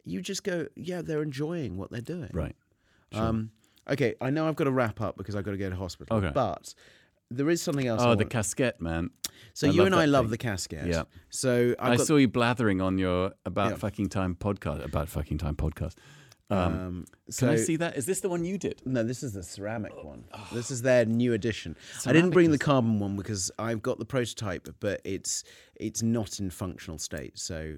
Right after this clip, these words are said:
Speaker 1: that's just so damn cool.
Speaker 2: Man, I haven't seen an L E D watch.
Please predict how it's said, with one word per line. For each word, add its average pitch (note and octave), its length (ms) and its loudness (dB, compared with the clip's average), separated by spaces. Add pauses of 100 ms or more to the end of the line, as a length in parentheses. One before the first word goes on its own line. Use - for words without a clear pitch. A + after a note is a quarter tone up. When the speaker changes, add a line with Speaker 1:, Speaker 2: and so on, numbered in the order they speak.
(140)
Speaker 1:
that's G#2 420 -4
just - 300 -8
so E2 180 -6
damn D#2 340 -10
cool. - 180 -14 (260)
Speaker 2:
Man, B2+ 160 2
I D3 140 2
haven't E3 260 0
seen A2+ 240 2
an G#2+ 100 4
L G2 140 2
E F#2+ 60 2
D F2+ 120 -2
watch. F2 320 0